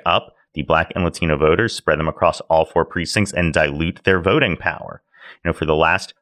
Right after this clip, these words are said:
forty years, anything like this was basically impossible to do without thumbs up from the Department of Justice, but now we're seeing it happen all across the country. It is depressing, but I'm glad that we're having trials over it, and hopefully we'll get a good answer.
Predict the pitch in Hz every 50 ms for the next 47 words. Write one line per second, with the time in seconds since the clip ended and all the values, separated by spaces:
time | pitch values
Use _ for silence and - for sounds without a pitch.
0 | _ _ - - - 92 95 101 101 101 90 80 85 85 90 104 123 127 127 -
1 | - _ _ _ _ 90 87 90 92 92 - 101 92 90 85 82 82 80 - 87
2 | 90 107 110 - - - 78 76 - _ _ - 85 87 - - - - - 98
3 | 87 - _ 98 95 87 - - - - 90 85 85 - - 98 98 101 98 -
4 | - 80 71 82 87 107 107 98 - 73 - - - 87 85 85 85 80 95 92
5 | 92 - - - 82 78 71 78 73 - - - - 87 - - 92 87 - 87
6 | 85 80 - 95 90 92 - - - 151 - - - - - - _ - 82 82
7 | 82 85 92 95 101 95 - - 95 95 95 - 92 95 90 87 - 101 92 -
8 | - _ - 82 85 87 92 - - - - - 85 82 - - - - 95 -
9 | - 98 95 92 - - 67 64 - _ _ _ - - _ _ - 85 78 -
10 | - - - - - - 104 120 - - 180 165 160 156 - _ _ _ - 82
11 | 80 82 76 - 82 87 98 104 104 110 73 87 85 - 98 90 90 85 78 -
12 | - 101 110 123 123 131 123 120 135 - - 87 85 - 110 104 - - 113 101
13 | 80 82 82 85 87 92 92 - - 85 85 82 - 85 92 87 - - 82 82
14 | 78 - - - - - -